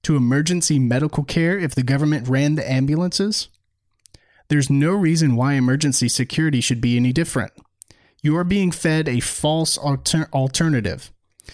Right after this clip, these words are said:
The choice isn't between police or chaos. The choice is between government chaos and private order. You don't have to take my word for it.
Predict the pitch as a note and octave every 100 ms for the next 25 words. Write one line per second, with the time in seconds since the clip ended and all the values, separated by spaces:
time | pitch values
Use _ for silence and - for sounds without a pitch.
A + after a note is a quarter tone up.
0 | - - C3+ - G#3 A3+ - G3+ F3 D3+
1 | - - F3+ E3+ D3+ D3 C#3+ D3+ D#3 -
2 | D3 C3+ - D3 D3 G#2 - - - -
3 | _ _ _ - C#3 - F#3+ F#3 E3 D#3
4 | - D#3+ C#3 C#3 D#3+ F#3 E3 D3+ - B2
5 | A#2 A2 G#2+ - - _ _ - B2+ B2
6 | A#2+ - B2+ C3 B2+ - C3 C3+ A#2+ F#2+
7 | - _ _ _ _ _ _ _ _ _
8 | _ - _ _ _ _ _ - D3+ G#3
9 | G3 G#3 F3+ - F3 E3+ C#3 D3 C#3+ C3
10 | A2+ - A2 -